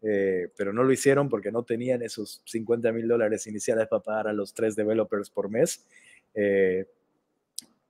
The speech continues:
y, y se quedaron ahí. Ahora yo digo, ¿es tan difícil realmente? Bueno, yo te lo resumo así en nuestra historia. Nosotros teníamos un,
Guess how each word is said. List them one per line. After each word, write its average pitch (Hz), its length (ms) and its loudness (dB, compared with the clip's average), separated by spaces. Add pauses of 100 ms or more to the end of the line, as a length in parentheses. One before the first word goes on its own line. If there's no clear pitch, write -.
y, 120 200 -4
y 117 40 0
se 120 120 6
quedaron 127 300 8
ahí. 120 220 4
Ahora 117 240 2
yo 139 120 6
digo, 123 280 6 (1400)
¿es - 340 2
tan 156 200 8
difícil 156 340 4
realmente? 151 720 4
Bueno, 170 300 6 (140)
yo 156 200 8
te 165 100 6
lo 143 80 6
resumo 147 320 0
así 160 260 2
en 139 120 2
nuestra 123 320 -2
historia. 139 500 4 (1040)
Nosotros 123 340 0
teníamos 127 480 0
un, 127 460 -6